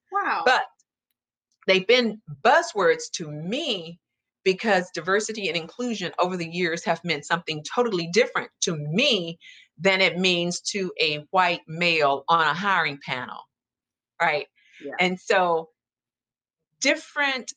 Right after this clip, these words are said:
Speaker 2: um, because I know that it's deeper than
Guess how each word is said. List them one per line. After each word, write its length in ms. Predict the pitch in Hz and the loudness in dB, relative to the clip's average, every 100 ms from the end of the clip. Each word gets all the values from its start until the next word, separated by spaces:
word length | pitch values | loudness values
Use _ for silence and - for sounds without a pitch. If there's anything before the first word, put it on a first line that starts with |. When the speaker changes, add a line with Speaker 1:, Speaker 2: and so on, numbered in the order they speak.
| 196 | -2
Speaker 2:
um, 600 | 185 170 156 156 160 160 _ _ _ _ _ _ - | 0 0 -2 -8 -18 -20 _ _ _ _ _ _ 0
because 920 | 214 214 - 220 196 180 180 175 - _ _ _ _ _ | 0 0 0 2 2 0 -2 -10 -16 _ _ _ _ _
I 340 | 185 214 285 294 | 2 2 0 -4
know 400 | 247 190 165 165 | -6 -4 -4 -4
that 160 | 175 180 | -2 0
it's 240 | 160 156 | -2 -6
deeper 540 | - 147 240 262 220 180 | -8 -4 -4 0 0 2
than 600 | 160 160 143 143 143 | 0 0 0 -4 -6